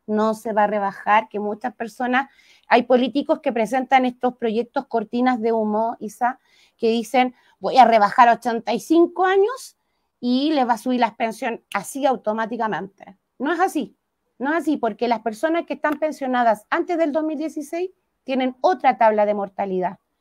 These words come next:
Por lo tanto, no, aquí se engaña a las personas. Pero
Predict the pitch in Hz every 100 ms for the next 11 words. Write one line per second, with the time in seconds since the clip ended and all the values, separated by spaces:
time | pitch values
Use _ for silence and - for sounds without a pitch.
0 | _ _ 233 233 220 294 - 320 269 247
1 | 226 - 262 302 330 254 - 262 220 226
2 | 240 208 208 - 185 - 175 165 180 -
3 | _ _ _ _ 247